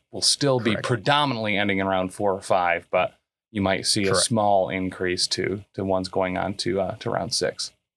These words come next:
Speaker 2: Which I think rewards certain kinds of teams, you know, 'cause now you maybe think more for, like, a long game.
Speaker 1: Yeah.
Speaker 2: Uh, and then after the second view, uh, by this point, uh, it had,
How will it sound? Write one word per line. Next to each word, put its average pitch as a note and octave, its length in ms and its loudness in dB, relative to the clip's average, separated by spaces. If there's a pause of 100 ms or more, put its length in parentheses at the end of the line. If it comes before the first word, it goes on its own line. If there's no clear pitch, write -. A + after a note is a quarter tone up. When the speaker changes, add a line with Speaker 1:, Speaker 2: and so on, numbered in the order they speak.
(340)
Speaker 2:
Which D#3 220 0
I D#3+ 120 2
think F3 260 2
rewards B2+ 800 2
certain A#2+ 240 2
kinds A2 240 2
of F2+ 80 -6
teams, F2+ 520 2
you F#2+ 60 2
know, E2 180 0
'cause F#2 200 -2
now G#2+ 220 4
you G2+ 300 2 (360)
maybe G#2+ 240 2
think F#2+ 200 2
more G2 140 4
for, G2+ 120 0
like, F2+ 120 2
a F#2 40 4
long F#2 440 2
game. F2 420 0 (140)
Speaker 1:
Yeah. F3 200 2 (280)
Speaker 2:
Uh, F#2 380 4 (460)
and C#3 120 4
then D#3 240 2 (800)
after F#3 200 4
the F#3 80 0
second F3+ 440 2
view, E3 460 4
uh, C3 180 4
by C#3+ 160 2
this E3+ 180 4
point, E3+ 400 2 (320)
uh, C3 240 4
it C#3 100 4
had, C3+ 140 2